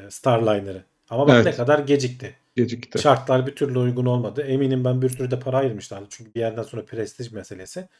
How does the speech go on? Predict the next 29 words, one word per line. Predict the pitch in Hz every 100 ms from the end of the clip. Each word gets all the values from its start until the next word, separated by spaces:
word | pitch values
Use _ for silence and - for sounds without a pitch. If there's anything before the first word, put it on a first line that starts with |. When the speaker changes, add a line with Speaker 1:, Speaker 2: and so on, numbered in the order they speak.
| _ _ _
Speaker 1:
Ama | 113
Speaker 2:
Hı | 117
Speaker 1:
iki | -
Speaker 2:
hı. | 185
Speaker 1:
yıla | 147
yakın | 135 127 208
mı | 202
ne | 202
gecikti | 151 120 92 -
yani? | 104 95 92 _ _ _ _ _ _ _ _ _
Burada | 220 113 123
da |
öyle | 196 202
olur | 190 123 107
yani. | 117
Speaker 2:
Sıkıntı. | 104 165 - 131 - _
Speaker 1:
Çünkü | - 143
güvenlik | 147 139 151 139
sonuçta | - 131 147
insan | 127 127 156
göndereceksin. | 147 123 104 101 101 - - 131 - _ _ _ -
E, | 107 104
kendi | - 117 117
başına | 113 107 117 113
hani | 117 113 110
robot | 113 110 110
mobot | 110 107 -
vesaire | 113 - 110 104
değil. | 143